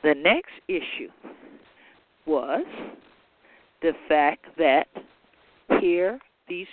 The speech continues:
two trials of Michael Slager and Dylann Roof were about to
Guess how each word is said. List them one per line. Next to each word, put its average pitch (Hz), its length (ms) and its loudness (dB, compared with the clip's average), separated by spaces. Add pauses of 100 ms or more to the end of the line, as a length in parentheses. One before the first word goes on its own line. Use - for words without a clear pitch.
two 277 140 -4 (100)
trials 269 380 -2 (1040)
of 151 360 2 (280)
Michael 135 320 -4
Slager 214 440 -2 (840)
and 160 120 -14
Dylann 151 440 0
Roof 311 240 -4 (960)
were 165 160 4
about 151 320 0
to - 80 -6